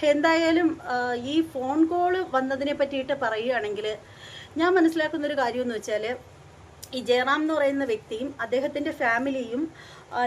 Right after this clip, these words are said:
നോൺ വെജ് ഒക്കെ കഴിക്കുമെന്ന് എനിക്ക് അറിയില്ല കേട്ടോ. പക്ഷെ സിനിമയിലൊക്കെ കോഴിക്കാലൊക്കെ നന്നായിട്ട് വെട്ടി വിഴുങ്ങുന്നത് നമ്മൾ കണ്ടിട്ടുണ്ട് ജയറാമൊക്കെ. അപ്പോൾ അദ്ദേഹത്തിൻ്റെ റിയൽ ലൈഫിൽ അദ്ദേഹവും അദ്ദേഹത്തിൻ്റെ ഫാമിലിയിലുള്ള ആരെങ്കിലും നോൺ വെജ് ഉപയോഗിക്കുമെന്ന് നമുക്ക് അറിയില്ല.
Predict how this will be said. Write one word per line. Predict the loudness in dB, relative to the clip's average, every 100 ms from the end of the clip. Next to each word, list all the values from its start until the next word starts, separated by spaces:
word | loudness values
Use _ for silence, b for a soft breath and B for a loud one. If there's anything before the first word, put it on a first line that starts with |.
| 0
നോൺ | 0 2 2
വെജ് | 2
ഒക്കെ | 0 0
കഴിക്കുമെന്ന് | 0 0 0 0 0
എനിക്ക് | -2 0 0
അറിയില്ല | 0 -2 -4 -4
കേട്ടോ. | -2 -2 -4
പക്ഷെ | -4 -4 -4
സിനിമയിലൊക്കെ | -4 -2 0 2 0 -2 -6 -6 -8 B B B 4
കോഴിക്കാലൊക്കെ | 6 6 2 -2 -2 -2 -2
നന്നായിട്ട് | -2 -2 -4 -4 0
വെട്ടി | 0 0 -2 -4
വിഴുങ്ങുന്നത് | -2 -2 -2 -2 -4 -2
നമ്മൾ | -4 -4 -4
കണ്ടിട്ടുണ്ട് | -4 -6 -4 -4 -2
ജയറാമൊക്കെ. | -2 -2 -2 -4 -8 -16 -20 -20 -18 -12
അപ്പോൾ | -4 0 0
അദ്ദേഹത്തിൻ്റെ | 0 -2 -4 -6 -4 -4
റിയൽ | -4 -2 -2
ലൈഫിൽ | -4 -6 -6 -6 -8 B B B
അദ്ദേഹവും | 2 2 4 2 2
അദ്ദേഹത്തിൻ്റെ | 0 -2 -2 -2 -2 0
ഫാമിലിയിലുള്ള | 0 0 -4 -2 0 0 -2
ആരെങ്കിലും | -2 -2 -2 -2 -2 -2
നോൺ | -4 -4
വെജ് | -6 -4
ഉപയോഗിക്കുമെന്ന് | -4 -4 -4 -6 -6 -8
നമുക്ക് | -8 -8 -6 -4
അറിയില്ല. | -4 -6 -8